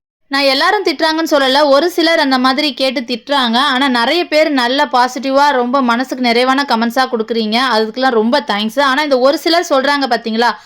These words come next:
அவங்களுக்காக தான் டீட்டெயிலா நான் இந்த வீடியோல சொல்றேன். இப்போ முதல்ல மீன்ல இருக்க, சைடுல இருக்க அந்த, ஆ, துடுப்பெல்லாம் வந்து வெட்டி எடுத்துட்டு இப்ப நான் செதில் எல்லாம் க்ளீன் பண்றேன். மடவை மீனை பொறுத்த வரைக்கும் அது தலை மேல எல்லாம் செதில் இருக்கும். ஆனா செதில் எல்லாமே பெருசு பெருசா இருக்கிறதால க்ளீன் பண்றதுல கொஞ்சம் ஈஸியாவே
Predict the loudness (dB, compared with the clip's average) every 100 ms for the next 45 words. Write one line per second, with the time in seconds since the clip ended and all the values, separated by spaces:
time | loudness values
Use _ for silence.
0 | -20 -6 0 2 2 0 0 0 0 0
1 | -2 0 0 0 0 0 0 0 2 2
2 | 0 -2 0 -2 -2 -8 -10 -4 0 2
3 | 2 2 0 0 0 0 0 -2 0 -2
4 | 0 0 0 0 2 2 2 0 -2 -10
5 | -20 -6 0 2 2 0 -4 0 2 2
6 | 2 2 2 2 2 0 -2 -2 -2 -4
7 | -2 0 0 0 0 0 0 -2 -2 -2
8 | -2 0 0 0 0 0 0 0 0 0
9 | 0 0 0 0 0 0 0 -2 0 0
10 | 0 0 0 0 0 0 0 0 0 0
11 | 0 0 0 -2 -2 -2 -2 -2 -2 0
12 | 0 -2 -2 -2 0 -2 -4 -20 -10 -2
13 | -2 0 0 0 0 0 0 0 0 0
14 | 0 0 2 2